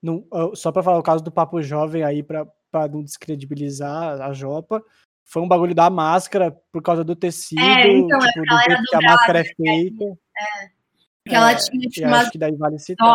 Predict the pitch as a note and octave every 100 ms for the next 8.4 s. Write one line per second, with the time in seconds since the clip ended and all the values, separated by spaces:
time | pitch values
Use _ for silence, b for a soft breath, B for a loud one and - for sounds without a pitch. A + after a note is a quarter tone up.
0 | A3+ G#3 F#3+ F#3 - - - - G#3+ G#3
1 | G#3 A3 - A3+ A#3 A3+ A3 A3+ A#3 G#3+
2 | G#3+ A3+ A3+ A3+ A3+ - - - A3 G#3+
3 | F#3+ F#3+ F3+ - G3+ G#3 G#3 A3 A3+ -
4 | - A3+ G#3+ A3 G#3+ G3+ G3 G#3+ G#3 G#3
5 | G#3+ G#3+ - G#3 G#3 G3 - - C#4+ -
6 | A3+ F3 _ b b b b b - A3
7 | A3+ B3 C4 C4+ C4+ A#3+ - B3+ C4+ C4
8 | A#3+ G#3+ G3+ F3+